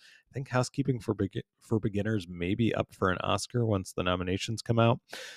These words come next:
Uh, February, we have Argylle, The Promised Land, Lisa Frankenstein, Bob Marley, Madame Web,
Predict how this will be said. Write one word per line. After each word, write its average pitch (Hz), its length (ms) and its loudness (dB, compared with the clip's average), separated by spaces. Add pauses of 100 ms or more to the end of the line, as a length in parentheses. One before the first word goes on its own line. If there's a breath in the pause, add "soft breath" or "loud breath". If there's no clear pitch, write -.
(220 loud breath)
Uh, 92 440 4
February, 156 720 12
we 117 120 8
have 98 140 4 (160)
Argylle, 143 560 12
The 98 80 4
Promised 127 480 4
Land, 120 260 4
Lisa 110 320 2
Frankenstein, 110 920 0 (120)
Bob 113 280 4
Marley, 104 580 2 (320 loud breath)
Madame 110 320 8
Web, 98 320 10